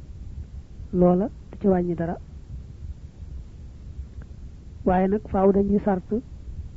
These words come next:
sobe sa bu fekkee day lu amoon cafka, faaw na cafka ga deñ.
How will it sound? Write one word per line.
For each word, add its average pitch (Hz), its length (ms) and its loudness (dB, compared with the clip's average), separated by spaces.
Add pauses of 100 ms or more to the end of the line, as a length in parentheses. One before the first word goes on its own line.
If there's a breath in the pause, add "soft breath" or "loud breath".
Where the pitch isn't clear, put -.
(1200)
sobe 202 220 10
sa 196 120 4
bu 190 100 6
fekkee 202 360 2
day 196 140 8
lu 214 120 8
amoon 190 420 6
cafka, 196 380 2 (1120)
faaw 190 280 8
na 190 140 2
cafka 190 340 2
ga 185 140 2 (400)
deñ. 180 220 2